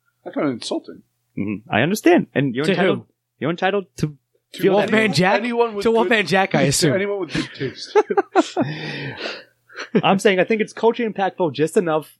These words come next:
Speaker 2: although barely, to keep on the list. That's why I
Speaker 1: Then,
Speaker 2: ranked
Speaker 1: then
Speaker 2: it
Speaker 1: you're,
Speaker 2: higher.
Speaker 1: then you're arguing that, like, uh,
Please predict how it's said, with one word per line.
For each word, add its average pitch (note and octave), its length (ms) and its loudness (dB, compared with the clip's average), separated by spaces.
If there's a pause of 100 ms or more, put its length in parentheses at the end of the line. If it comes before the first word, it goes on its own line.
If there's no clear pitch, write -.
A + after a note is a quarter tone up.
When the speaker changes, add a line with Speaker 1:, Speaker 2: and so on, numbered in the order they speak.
Speaker 2:
although B2+ 240 2
barely, C#3 380 2
to C3+ 100 -6
keep D3 240 -6
on C#3+ 100 -2
the D3 60 -2
list. A#2 280 -2
That's A2+ 200 0
why B2 120 0
I - 20 8
Speaker 1:
Then, A#2+ 80 6
Speaker 2:
ranked B2 140 0
Speaker 1:
then A3 60 0
Speaker 2:
it A#3 40 0
Speaker 1:
you're, A#3 80 -4
Speaker 2:
higher. G#3 140 4
Speaker 1:
then G#3 80 2
you're G3+ 140 -6
arguing F#3+ 380 0
that, F3+ 220 0
like, D3+ 260 -4
uh, D3 480 2